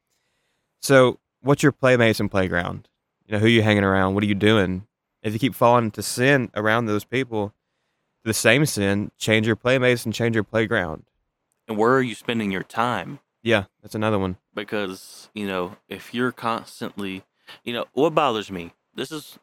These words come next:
Speaker 2: uh, this was a rant I went on in Sunday school last Sunday.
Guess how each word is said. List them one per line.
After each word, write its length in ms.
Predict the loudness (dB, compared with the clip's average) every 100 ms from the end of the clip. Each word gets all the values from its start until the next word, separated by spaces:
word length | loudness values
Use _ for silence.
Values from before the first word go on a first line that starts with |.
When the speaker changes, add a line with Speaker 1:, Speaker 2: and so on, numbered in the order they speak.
| _
Speaker 2:
uh, 200 | -8 -6
this 260 | -6 -10
was 240 | -12 -18 -20 -6
a 120 | -2
rant 280 | 0 0 -2
I 60 |
went 200 | -2 -2
on 140 | -2 -4
in 60 |
Sunday 280 | -6 -6 -8
school 300 | -10 -10 -10
last 300 | -8 -8 -10
Sunday. 400 | -12 -12 -10 -12